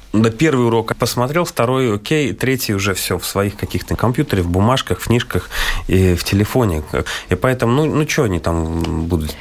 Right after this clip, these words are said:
Тогда лучше дети сами занимаются, и все.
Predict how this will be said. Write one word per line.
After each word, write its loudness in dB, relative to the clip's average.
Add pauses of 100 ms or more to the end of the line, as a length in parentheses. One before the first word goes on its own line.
(140)
Тогда 2
лучше 2 (320)
дети 2
сами 2
занимаются, 2
и 0
все. -2